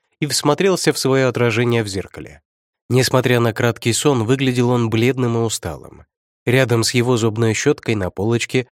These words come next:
лежал прозрачный блистер с поливитаминами. Он выдавил одну таблетку и проглотил.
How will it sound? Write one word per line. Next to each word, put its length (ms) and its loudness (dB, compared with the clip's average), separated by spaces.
лежал 380 2
прозрачный 640 0
блистер 460 -2
с 80 -6
поливитаминами. 960 -4
Он 180 2
выдавил 400 2
одну 260 0
таблетку 520 0
и 60 0
проглотил. 680 -4